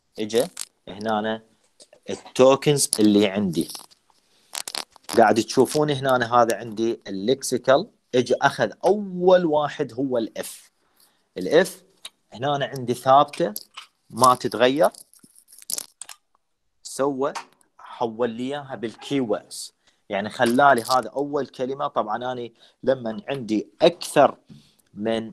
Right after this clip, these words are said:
من كود موجودة، ودائمًا يعني عندي فد عشرة، عشرين سطر موجود، إيش راح يسوي لي؟ راح يقسم لي إياها ويخلي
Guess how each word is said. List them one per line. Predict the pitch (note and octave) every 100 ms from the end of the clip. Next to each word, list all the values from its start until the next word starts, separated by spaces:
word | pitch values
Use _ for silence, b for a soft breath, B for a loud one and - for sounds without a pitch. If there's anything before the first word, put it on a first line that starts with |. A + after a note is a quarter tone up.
| - G#2+
من | A2
كود | G#2 C#3 C#3 B2
موجودة، | A2+ A2+ C3 A#2+
ودائمًا | A2+ F#2+ C#3 C3 A#2+
يعني | G#2+ F2+
عندي | E2 G#2 G#2 G2+ _ _ _ _ G2
فد | - F#2
عشرة، | F2 A2+ - B2
عشرين | G2 - A#2 B2
سطر | - A#2+ B2 B2 _ b b - A2
موجود، | G#2 F2+ B2 C3+ D3 _ _ _
إيش | -
راح | C3+ C3
يسوي | B2 - A2+ A#2
لي؟ | A2+ A#2+ B2 _ _ _
راح | G#2+ G#2+ A#2
يقسم | G#2+ - A#2 - B2+ A2+
لي | A2
إياها | A#2 C3 D3 D3 D3 F#3 G3 _ _ _ _ _ _ _ _ _ _ _ _ F#2+
ويخلي | G#2+ G2+ - - G2 F#2+ F#2 - D3 B2+ G2 F#2